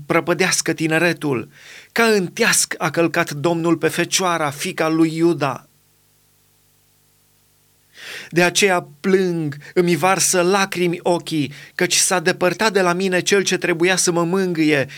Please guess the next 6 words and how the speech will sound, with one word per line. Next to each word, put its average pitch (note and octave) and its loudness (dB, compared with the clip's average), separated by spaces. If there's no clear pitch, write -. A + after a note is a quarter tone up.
cel F#3+ 2
ce F3 0
trebuia E3+ 0
să-mi D#3+ 0
învioreze D#3+ 2
viața. D3+ -2